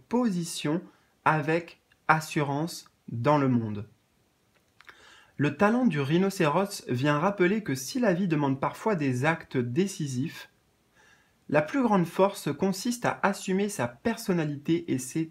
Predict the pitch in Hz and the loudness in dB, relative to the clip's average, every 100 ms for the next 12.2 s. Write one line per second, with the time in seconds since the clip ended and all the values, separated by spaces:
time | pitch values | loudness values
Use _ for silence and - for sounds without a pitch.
0 | - 156 147 120 113 _ _ _ _ _ | -4 -2 0 0 -6 _ _ _ _ _
1 | _ _ _ _ _ _ _ _ _ _ | _ _ _ _ _ _ _ _ _ _
2 | _ _ _ _ _ _ _ _ _ _ | _ _ _ _ _ _ _ _ _ _
3 | _ _ _ _ _ _ _ _ _ _ | _ _ _ _ _ _ _ _ _ _
4 | _ 165 233 247 - _ _ _ _ - | _ 2 2 0 -12 _ _ _ _ 0
5 | 143 165 196 165 - 160 180 - _ _ | 0 2 0 -2 -2 -4 -4 -10 _ _
6 | _ _ _ - 151 139 - 233 226 - | _ _ _ -6 -4 -4 -4 -4 -4 -4
7 | 143 - - 147 123 104 113 - - _ | -6 -6 -2 -2 -2 -6 -10 -18 -20 _
8 | _ _ _ _ _ _ _ _ _ _ | _ _ _ _ _ _ _ _ _ _
9 | - - - - - 139 151 - 233 269 | -20 -20 -20 -6 2 4 4 2 0 0
10 | - 170 - - 220 190 202 214 220 151 | 0 -2 2 2 4 2 0 0 2 2
11 | 139 170 202 139 127 165 - 147 127 127 | 2 0 -2 -2 -2 -2 -4 0 2 2
12 | 147 | 0